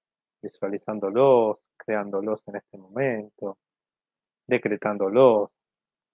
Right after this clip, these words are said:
sintiéndolos, sintiendo como si esto estuviera ocurriendo en este momento. Busca la forma más simple para vos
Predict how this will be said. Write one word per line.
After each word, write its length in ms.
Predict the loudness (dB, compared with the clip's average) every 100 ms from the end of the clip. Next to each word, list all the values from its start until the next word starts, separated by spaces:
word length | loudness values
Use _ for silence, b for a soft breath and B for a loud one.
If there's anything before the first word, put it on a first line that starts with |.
| _
sintiéndolos, 1040 | -12 -8 -8 -6 0 2 2 -2 -2 -4 -6 _ _ _ _ _ _ _ _ _ _ _ _ _ _ _ _ _ _ _ _ _ _ _ _ _ -12
sintiendo 760 | -10 -2 0 4 4 4 0 _ _ _ _ _ _ _ _ -16
como 120 | -10
si 120 | -8
esto 520 | -4 0 0 -2 -10 _ _
estuviera 320 | -4 2 4
ocurriendo 440 | 4 2 0 0 0
en 80 | -4
este 200 | -6 -8
momento. 760 | -4 -2 -2 -2 -6 -8 -10 _ _ _ _ _ _ _
Busca 140 | -2
la 140 | 0 0
forma 580 | 2 2 4 2 0 -2 _ _ _ _ -10
más 220 | -6 -6
simple 380 | -2 -2 0 0
para 220 | 0 0
vos 320 | 4 4 4